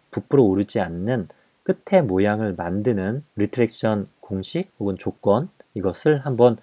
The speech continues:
찾아야 될 것 같습니다. 그냥 직접 찾는 테스트들을 해서 그 결과 값들을 가지고 스타트 G코드와 엔드 G코드를 최적화해야 될 것 같습니다.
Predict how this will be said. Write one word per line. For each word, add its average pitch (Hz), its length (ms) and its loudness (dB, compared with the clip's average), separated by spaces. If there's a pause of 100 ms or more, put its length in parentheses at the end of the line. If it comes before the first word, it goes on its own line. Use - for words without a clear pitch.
(200)
찾아야 240 360 4
될 113 140 2
것 139 120 0
같습니다. 85 460 -6 (140)
그냥 92 160 -10
직접 - 280 -10
찾는 190 400 -2
테스트들을 113 760 -2 (380)
해서 113 500 2 (440)
그 120 600 4
결과 131 460 6 (420)
값들을 - 640 -2
가지고 95 540 2
스타트 - 400 0
G코드와 117 520 2
엔드 120 240 4
G코드를 117 1200 2 (180)
최적화해야 120 1040 0
될 110 160 -10
것 - 160 0
같습니다. 82 440 -6